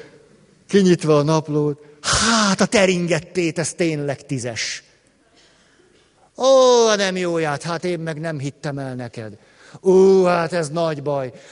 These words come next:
Hát tudod mit, ki kell, hogy engeszteljelek téged. Meg vagy hívva egy fagyira.” Hogy tehettem ilyet, hogy nem vittem el?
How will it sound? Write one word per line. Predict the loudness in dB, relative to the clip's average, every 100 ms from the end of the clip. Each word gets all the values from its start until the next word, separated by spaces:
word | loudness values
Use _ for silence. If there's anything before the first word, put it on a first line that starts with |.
| -8
Hát | -4 -2
tudod | -2 -2 -2
mit, | -2 -4
ki | -4
kell, | -2 0
hogy | 0
engeszteljelek | 0 -2 -4 -2 -2 -2 -2
téged. | 0 0 2 -2 -6 -10 -2
Meg | 2 2 2
vagy | -2 -2
hívva | -2 -2 0
egy | -2 -2
fagyira.” | -4 -4 -4 -6 -8 -12 _ _ _ _ _ _ 0
Hogy | 0 0
tehettem | 0 -2 -2 -6 -4
ilyet, | -4 -2
hogy |
nem | -4 0
vittem | 0 0 -2
el? | -4 -6